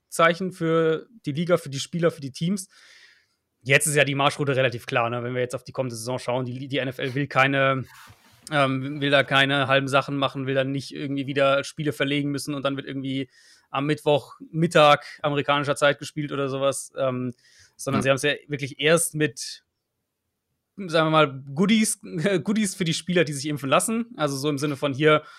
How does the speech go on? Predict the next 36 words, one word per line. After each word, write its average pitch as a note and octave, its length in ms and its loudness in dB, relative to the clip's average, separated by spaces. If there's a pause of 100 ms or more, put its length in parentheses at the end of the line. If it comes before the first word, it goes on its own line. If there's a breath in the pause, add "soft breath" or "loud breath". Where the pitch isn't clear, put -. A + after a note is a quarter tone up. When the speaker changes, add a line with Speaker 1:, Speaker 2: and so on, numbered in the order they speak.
(380 loud breath)
Speaker 1:
wenn A#2 100 -8
ihr B2 80 -2
geimpft F#3 240 0
seid, E3+ 220 4
dann B2 80 0
müsst B2+ 160 -4
ihr E3+ 60 2
nicht F#3 180 0
täglich D3+ 280 2
testen C#3+ 460 -2
und C3+ 140 -8
dann A#2 100 -6
dürft B2+ 200 -6
ihr D#3+ 40 2
mit E3+ 100 0
anderen F3 180 0
zusammen F#3+ 320 0
essen E3 300 0
im, D#3+ 140 -2
im, D#3+ 280 -4
im, D#3 380 -6
in D3 120 -8
den D3 100 -6
Räumen D3+ 320 0
und C#3 100 -6
ihr C3+ 80 -6
dürft, - 280 -8
äh, - 180 -18
zusammen D#3 400 -2
in, F3 160 -2
in E3+ 120 -8
den - 20 -6
Kraftraum C#3+ 480 -2
und C#3 80 -8
so C#3 100 -6
weiter. C#3 320 2